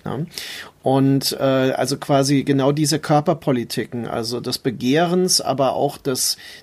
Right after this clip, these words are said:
des momentanen Einfrierens, des, ähm, äh, es gibt eine Elite, die das quasi, die darüber verfügen kann und es gibt, äh, ihnen Zugeordnete, die die Gunst genießen für eine gewisse Zeit.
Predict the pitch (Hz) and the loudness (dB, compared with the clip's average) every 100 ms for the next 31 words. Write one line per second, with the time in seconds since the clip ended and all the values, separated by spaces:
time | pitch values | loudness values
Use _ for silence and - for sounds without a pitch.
0 | - 143 - - 135 135 135 139 143 147 | -4 -2 -2 0 0 0 0 -2 0 0
1 | 139 120 147 185 - 185 180 190 185 175 | 0 0 0 -2 -2 2 4 4 2 2
2 | - 151 139 - 135 135 127 127 127 117 | 0 0 0 0 0 0 0 -2 -4 -6
3 | 110 110 98 - 113 - 165 - 147 - | -8 -6 -8 -10 -12 -8 -8 -4 -4 0
4 | 135 135 185 - 220 214 190 143 123 - | 2 2 0 2 2 2 -2 -2 -2 -4
5 | - 127 123 120 123 123 - - - 143 | -2 -2 -2 -2 -4 -6 -12 -10 -2 0
6 | 135 143 135 143 - - 190 196 180 180 | 2 2 0 -2 -2 2 2 4 0 2
7 | 156 151 143 104 120 123 - 135 - 123 | 2 2 0 -2 -2 -2 -2 -4 -4 -2
8 | 120 120 - 135 139 139 185 175 104 123 | 0 0 0 0 0 0 0 0 4 4
9 | 147 151 139 139 135 135 127 127 156 165 | 4 0 0 0 0 0 -2 2 4 4
10 | 190 - 156 139 143 - 123 - 127 120 | 2 2 2 4 2 0 -4 -2 0 0
11 | 110 120 - 113 - 117 110 | -4 -6 -6 -8 -4 -4 -4